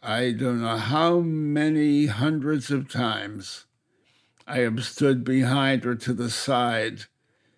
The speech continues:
of two hundred or so people at the shows, watching them when they're, especially in a belly laugh, when they're really guffawing.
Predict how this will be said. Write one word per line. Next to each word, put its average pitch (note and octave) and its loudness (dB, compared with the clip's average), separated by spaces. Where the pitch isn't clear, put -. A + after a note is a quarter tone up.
of C3+ -2
two C3 0
hundred A2+ -2
or G#2+ -6
so A2+ -6
people A#2 -8
at C3+ -2
the D3 0
shows, A#2+ 0
watching C#3 2
them B2+ 4
when B2 -4
they're, A#2 -4
especially C3 -2
in A#2 0
a A2+ -4
belly A#2 -2
laugh, G2 -8
when A2 -4
they're A2 -6
really A2+ -6
guffawing. B2 -4